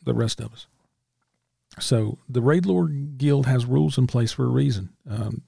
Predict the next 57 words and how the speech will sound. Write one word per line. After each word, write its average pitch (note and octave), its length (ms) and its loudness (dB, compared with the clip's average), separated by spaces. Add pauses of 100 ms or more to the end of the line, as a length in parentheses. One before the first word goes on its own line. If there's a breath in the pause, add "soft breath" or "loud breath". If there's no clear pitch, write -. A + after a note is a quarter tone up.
we, A#2+ 120 -2
we B2 160 -2
don't A#2 220 -2
do B2+ 140 2
it A#2+ 100 -4
just B2 220 -2
to A#2 160 0 (160)
be C3 140 0
mean C3 240 4
to C3 60 2
everybody. G#2 380 -2
And A2+ 200 0 (920 soft breath)
I D3 100 0
could, - 180 -8 (160)
I C#3 80 6
don't, D#3 200 2 (240)
you C3+ 120 0
know, F#2 120 -2
I, A2 160 -6 (120)
it's - 120 -6
not F3 160 0
my C#3+ 140 2
place C3+ 300 0
to B2 100 -16
tell A#2 200 -2
people A#2 300 -4
how A2+ 140 0
to, G#2+ 180 -4 (960)
you A#2+ 100 -6
know, A2 60 -2
what A2+ 160 -2
to A2+ 60 -4
do A2+ 260 2
when A2 120 0
they G#2+ 100 -2
log A2+ 320 -2
in A2 80 0
and G#2 120 -6
pay A2+ 160 -2
for, G#2+ 400 -6
you A#2+ 100 -2
know, G2+ 180 -6
entertainment A2 560 -2
and G#2+ 60 -4
they G#2+ 60 -4
come A2+ 240 -2
in G#2+ 100 0
a G#2+ 60 -2
game A2 320 -2
to G#2 60 -10
do A2 180 0
something A2 500 -2
or G2 100 -4
be G#2+ 160 -6
a G#2+ 60 -6
part A2 280 -4
of, G2+ 120 -6